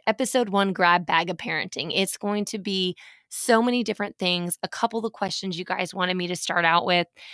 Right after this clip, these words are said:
and just, like, introducing the podcast. What can you expect? Ooh, I gotta get my thirty-second <laughs> hook in. We're already past that. You can expect a podcast dedicated to changing your perspective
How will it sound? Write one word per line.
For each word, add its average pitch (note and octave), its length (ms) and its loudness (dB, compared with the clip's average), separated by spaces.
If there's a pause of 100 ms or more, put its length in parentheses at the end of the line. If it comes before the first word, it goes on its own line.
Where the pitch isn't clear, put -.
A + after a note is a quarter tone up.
(220)
and G3+ 140 2
just, G#3+ 180 2
like, G#3 200 4
introducing G#3 520 0
the A#3 80 0
podcast. G#3+ 380 -2
What A3+ 100 2
can C#4 140 -2
you C4 100 2
expect? - 560 0
Ooh, C#4+ 100 2
I A#3 60 4
gotta G#3 160 4
get A3+ 100 -4
my F#3 100 -2
thirty-second - 680 -2
<laughs> - 40 -18
hook - 280 -6
in. A3 160 4
We're - 600 -4
already A3+ 160 4
past G3 240 0
that. F#3 140 2 (380)
You A#3+ 340 6
can E4+ 180 -2
expect - 720 2 (260)
a F#3+ 100 6
podcast A3 680 4
dedicated F3+ 560 0
to F3+ 80 -12
changing A#3+ 560 2
your G3 100 2
perspective - 920 -2